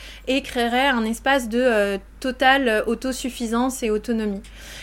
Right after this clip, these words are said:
Et en fait, un de mes résultats, euh, les plus contre-intuitifs, c'est que, en tout cas pour celles que j'ai enquêtées, euh, c'était pas le cas.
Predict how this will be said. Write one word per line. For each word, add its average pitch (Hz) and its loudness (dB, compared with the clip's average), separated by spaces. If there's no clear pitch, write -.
Et 208 -2
en 208 0
fait, 311 4
un 262 4
de 233 2
mes 220 0
résultats, 240 4
euh, 196 2
les 208 0
plus 269 -4
contre-intuitifs, 240 -2
c'est - -6
que, 233 -6
en 240 2
tout 240 -4
cas 294 4
pour 247 -6
celles 247 -2
que 240 -2
j'ai 220 -4
enquêtées, 214 -2
euh, 202 4
c'était 254 -2
pas 240 4
le 214 -2
cas. - -8